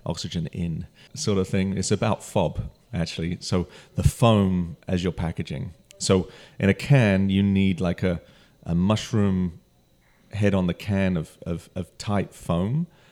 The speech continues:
that pushes all the air out, and then you put a lid on the top, and that squeezes everything out. It's the same when you're bottling. Actually, you actually want a nice,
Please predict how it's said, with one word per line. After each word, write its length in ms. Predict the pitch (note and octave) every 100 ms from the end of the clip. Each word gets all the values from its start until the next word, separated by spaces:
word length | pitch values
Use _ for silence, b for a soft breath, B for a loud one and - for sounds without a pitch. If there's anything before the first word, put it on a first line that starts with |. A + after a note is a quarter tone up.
| b
that 180 | - -
pushes 280 | C3+ B2 G#2
all 360 | A2 G2+ F#2 -
the 180 | G2 -
air 260 | G2+ A2
out, 220 | A#2+ C#3+ -
and 120 | F#2+
then 100 | F#2+
you 60 | F#2
put 180 | - F2+
a 40 |
lid 200 | F2+ G2+
on 120 | F2+
the 80 | F2
top, 240 | - F2+ F2+
and 80 |
that 100 | E2+
squeezes 420 | - - F#2 E2+ E2
everything 380 | D#2+ E2 -
out. 220 | E2 E2 - B B B B
It's 100 | -
the 60 |
same 320 | F#2+ G#2 G#2
when 120 | G2 F#2
you're 140 | F2+ D#2+ -
bottling. 480 | F2+ F2+ E2 D#2+ E2 - - -
Actually, 300 | F2 - F2
you 300 | F2+ F2+ - B B
actually 260 | F2+ -
want 140 | F2+ F2+
a 40 |
nice, 460 | F2 E2+ E2 -